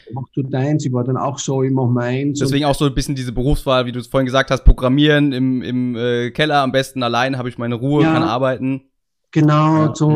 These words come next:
Speaker 2: mhm.
Speaker 1: das, das, das finde ich, das mag ich heute noch sehr gerne. Ich bin auch gern trotzdem noch allein, das hab ich noch so, dass ich
Speaker 2: Ja.
Speaker 1: sag, ich brauch mal Ruhe.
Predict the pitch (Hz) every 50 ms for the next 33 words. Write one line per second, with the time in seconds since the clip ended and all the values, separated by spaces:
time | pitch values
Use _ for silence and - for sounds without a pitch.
0 | 156 151 123 123 147 147 - - - 147 147 147 - - - - 147 131 - -
1 | 139 143 131 139 - - _ - 135 127 131 131 139 135 - - 147 156 156 156
2 | 175 160 156 151 151 - - 156 135 - 151 156 156 160 160 147 135 127 120 -
3 | 135 135 127 127 - 131 131 139 131 131 143 139 - - 143 143 143 123 - 120
4 | 113 120 117 127 139 139 127 120 - - 120 123 131 - 151 131 - - 151 131
5 | - - - 151 147 147 143 117 117 117 117 123 123 123 120 - 117 120 - -
6 | 104 104 107 131 170 202 202 196 180 180 180